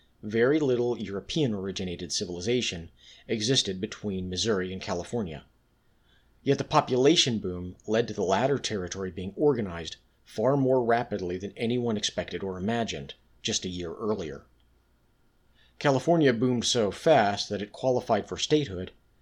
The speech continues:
at a time when American civilization was still settling land in the states immediately west of the Mississippi. In eighteen forty-nine alone, more than eighty thousand Americans arrived in California,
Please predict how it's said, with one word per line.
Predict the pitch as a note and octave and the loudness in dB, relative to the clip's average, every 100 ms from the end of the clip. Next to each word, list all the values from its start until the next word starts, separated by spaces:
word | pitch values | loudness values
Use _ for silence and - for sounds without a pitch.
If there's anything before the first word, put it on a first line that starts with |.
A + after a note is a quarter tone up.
| _ | _
at | A2+ | -2
a | |
time | A2 A#2+ A#2 | 0 2 2
when | G2+ | 0
American | G2 A2 G#2+ - G#2 | 0 0 0 -2 -4
civilization | - G#2+ F2+ F2+ A#2 C3+ G2 F2+ | -2 -2 -4 -2 0 0 -2 -4
was | F2+ | -4
still | - B2+ F#2 | -2 -2 -2
settling | - B2+ C#3+ A2 F#2 | -2 0 0 0 -4
land | E2+ D#2+ E2+ - _ _ - | -8 -8 -12 -16 _ _ -6
in | |
the | A2+ | 0
states | - A#2 A2 | 2 2 0
immediately | G2+ A2 B2 A2 G2+ | -2 -2 -2 -2 -6
west | F#2 F2 - | -4 -4 -4
of | F2 | -6
the | F2+ | -10
Mississippi. | E2 - - C3+ - C#2+ _ _ _ _ _ _ _ _ _ _ - | -4 2 2 2 -4 -14 _ _ _ _ _ _ _ _ _ _ -2
In | B2+ | 2
eighteen | B2+ A2+ C3 | 4 2 0
forty-nine | A#2+ C#3 C#3 B2+ A#2 A2 | 2 4 4 4 4 2
alone, | G2 A#2 G2 D#2+ F2 - - | 2 2 2 -4 -12 -12 -4
more | A2+ | -2
than | A#2 A2+ | -2 -2
eighty | C3 B2 B2+ C3+ C#3 | 0 2 2 2 0
thousand | - - A#2+ G#2 G2+ G2 F#2+ | -8 0 0 0 -2 -4 -4
Americans | F#2+ G#2+ G#2 - F#2 F#2 | -2 0 -2 -4 -6 -4
arrived | G2 G2 F2+ | -2 -2 -2
in | F2+ | -8
California, | - F2 E2+ - A#2+ G#2 E2 C2 | -8 -6 -6 -4 -2 -2 -4 -10